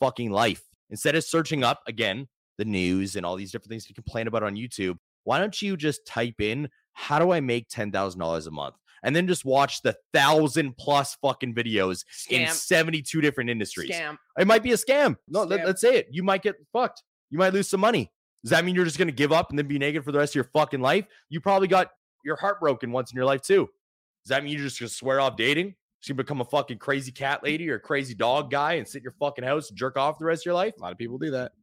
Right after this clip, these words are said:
Speaker 1: Fucking idiots. Okay, next point.
Speaker 2: Number three, the injury you had three years ago isn't a reason to stay fat.
Speaker 1: Mm.
Speaker 2: Your health is always your responsibility.
Speaker 1: Mm, I wanna touch on
Speaker 2: Period.
Speaker 1: this.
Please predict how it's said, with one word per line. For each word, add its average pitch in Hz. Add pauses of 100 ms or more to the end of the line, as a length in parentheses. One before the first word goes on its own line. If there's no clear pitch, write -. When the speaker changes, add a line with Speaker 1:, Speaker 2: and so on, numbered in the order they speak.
Speaker 1:
Fucking -
idiots. 71
Okay, 87
next 92
point. 80
Speaker 2:
Number 147
three, 127 (260)
the 151
injury 208
you 196
had 165
three 151
years 139
ago 180 (100)
isn't 202
a 170
reason 139
to 131
stay 143
fat. 120 (380)
Speaker 1:
Mm. 85
Speaker 2:
Your 165
health 180
is 139
always 175
your 143
responsibility. 131
Speaker 1:
Mm, 98
I 92
wanna 92
touch -
on -
Speaker 2:
Period. 139
Speaker 1:
this. -